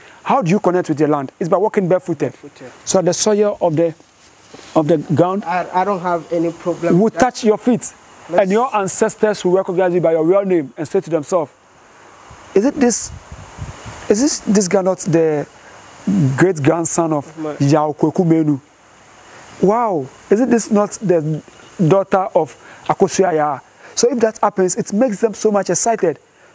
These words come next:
Speaker 1: to see you grown up like
Speaker 2: Coming back.
Speaker 1: this, coming back to them. The third reason is just for an experience.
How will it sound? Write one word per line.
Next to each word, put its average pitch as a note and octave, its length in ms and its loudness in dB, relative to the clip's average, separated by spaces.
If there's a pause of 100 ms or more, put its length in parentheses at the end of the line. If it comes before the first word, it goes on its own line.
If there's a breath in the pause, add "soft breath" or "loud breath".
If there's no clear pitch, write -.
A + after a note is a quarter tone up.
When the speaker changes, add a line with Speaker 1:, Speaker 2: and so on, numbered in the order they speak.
Speaker 1:
to F3+ 100 0
see B3+ 220 2
you A3 280 2 (320)
grown G#3 200 2
up G3+ 160 0
like F3 140 2
Speaker 2:
Coming - 20 -2
back. G3 80 4
Speaker 1:
this, G3+ 180 0
coming F#3+ 340 -4
back F3 180 -2
to - 80 -8
them. F3+ 240 0 (580 loud breath)
The G#3+ 100 2
third C4 260 2
reason G#3+ 240 2
is F#3+ 120 -2
just G#3+ 160 -2
for G3+ 100 -4
an F#3+ 60 4
experience. F#3 540 0